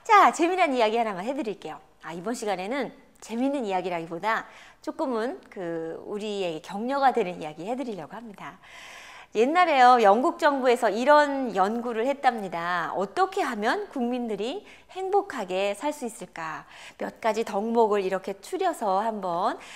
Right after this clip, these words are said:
정리를 해보았다고 합니다. 바로 지금 보시는 이러한 내용들이 있는데요. 자, 첫 번째, 커넥트는 사람들과의 좋은 관계,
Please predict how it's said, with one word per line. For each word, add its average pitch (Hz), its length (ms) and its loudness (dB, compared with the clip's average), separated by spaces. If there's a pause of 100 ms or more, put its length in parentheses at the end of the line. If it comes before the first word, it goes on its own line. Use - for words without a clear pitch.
(120)
정리를 185 480 -8
해보았다고 185 680 -4
합니다. 180 580 -12 (380)
바로 190 640 -4
지금 208 300 -4
보시는 156 480 -12
이러한 202 400 -6
내용들이 185 360 -8
있는데요. 160 640 0 (440)
자, 202 100 -8
첫 311 180 -4
번째, 247 720 2
커넥트는 330 800 -4 (320)
사람들과의 359 800 2
좋은 277 400 -2
관계, 175 560 -14